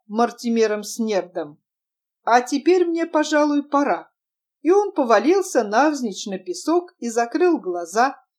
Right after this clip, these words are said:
точно так же, как за несколько минут до этого человек-жерть. Ослик вскинулся и просунул голову в круг как раз над плечом сержанта.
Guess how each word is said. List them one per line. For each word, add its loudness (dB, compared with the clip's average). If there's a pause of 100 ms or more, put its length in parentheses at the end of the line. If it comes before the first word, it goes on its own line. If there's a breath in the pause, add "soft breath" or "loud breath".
(160)
точно 0
так 0
же, -4
как -6
за -2
несколько -2
минут 0
до 2
этого 0
человек-жерть. -6 (580)
Ослик 0
вскинулся -4
и -4
просунул -2
голову 2
в -20
круг 2
как -2
раз 0
над -4
плечом -6
сержанта. -4